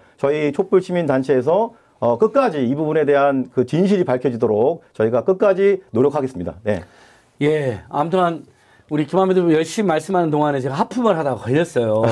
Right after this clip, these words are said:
Speaker 2: 그러니까
Speaker 1: <laughs>
Speaker 2: 밖에 저 오늘
Speaker 1: 어, 제가
Speaker 2: 아침
Speaker 1: 좀 너무
Speaker 2: 일찍부터
Speaker 1: 그
Speaker 2: 내내 추운 데 있다 왔거든요. 아침에 이제 오마이 티비 갔다가 오전, 오전엔 저 어디 갔다 왔냐면요, 여러분. 그 삼성생명이 암보험 환자들에게,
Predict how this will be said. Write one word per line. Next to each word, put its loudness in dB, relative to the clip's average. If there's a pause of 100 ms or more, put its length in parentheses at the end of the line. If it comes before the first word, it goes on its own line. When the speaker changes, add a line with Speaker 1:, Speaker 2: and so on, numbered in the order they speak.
(560)
Speaker 2:
그러니까 2
Speaker 1:
<laughs> -
Speaker 2:
밖에 0 (180)
저 2
오늘 4
Speaker 1:
어, 2
제가 4
Speaker 2:
아침 4
Speaker 1:
좀 0
너무 2
Speaker 2:
일찍부터 4
Speaker 1:
그 2 (140)
Speaker 2:
내내 2
추운 -2
데 2
있다 0
왔거든요. -2
아침에 0
이제 2
오마이 0
티비 -6
갔다가 -2 (500)
오전, 2
오전엔 2
저 2
어디 2
갔다 2
왔냐면요, 0
여러분. 2 (340)
그 -8
삼성생명이 -2
암보험 0 (480)
환자들에게, 2